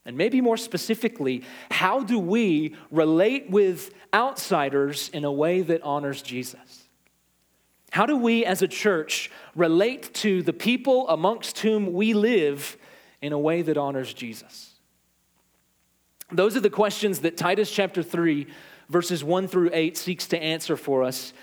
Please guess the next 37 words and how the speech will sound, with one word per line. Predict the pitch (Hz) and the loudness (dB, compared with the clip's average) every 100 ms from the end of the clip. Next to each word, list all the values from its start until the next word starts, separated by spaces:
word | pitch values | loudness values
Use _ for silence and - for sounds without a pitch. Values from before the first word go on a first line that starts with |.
| - - | -20 -8
And | 160 | 0
here's | 214 254 | 0 2
how | 240 220 | 2 2
we've | 208 - | -2 -2
summarized | - 220 202 165 147 143 135 131 | 0 2 4 2 2 -2 -6 -2
the | 151 | -2
big | 151 143 180 180 | -2 2 2 4
idea | 165 143 165 160 131 | 0 0 2 2 2
for | 156 131 | -2 -4
the | 127 | -4
sermon. | - 151 110 98 _ _ _ _ - _ - | -2 -2 -2 -14 _ _ _ _ -20 _ -4
In | 190 | 0
a | 160 | 0
world | 139 185 226 254 247 226 | 2 4 4 2 0 -4
that | - 208 - | -2 -2 -2
can | - 208 190 | -2 -2 0
be | 190 | -2
cruel, | 165 - 220 143 117 117 120 _ _ _ _ _ | -4 -4 -2 -2 -2 -8 -12 _ _ _ _ _
be | 131 156 | -6 -6
kind. | 156 135 98 - - - _ _ _ _ _ _ _ _ _ _ _ _ _ - | -4 -8 -8 -16 -20 -20 _ _ _ _ _ _ _ _ _ _ _ _ _ -12
This | 151 247 269 | 0 0 2
is | 285 208 | 0 0
God's | 185 220 208 - | 0 2 0 -4
call | - - 214 240 254 | -8 0 2 4 2
on | 247 208 208 | 2 0 0
our | 185 180 | 0 2
lives | 170 190 180 143 143 - | 2 2 0 -2 -6 -4
as | 180 165 | -4 0
we | 214 | 0
seek | 208 220 214 - | 0 -4 -4 -4
to | 175 | 0
relate | 165 180 214 185 | 2 2 0 0
with | 175 151 | 0 2
those | 147 147 147 - - - 160 | 2 0 -4 -12 -16 -4 0
outside | 180 180 - 175 160 | 0 -2 -2 -2 -2
the | 135 | -6
church. | - 180 - - | -2 -2 -2 -10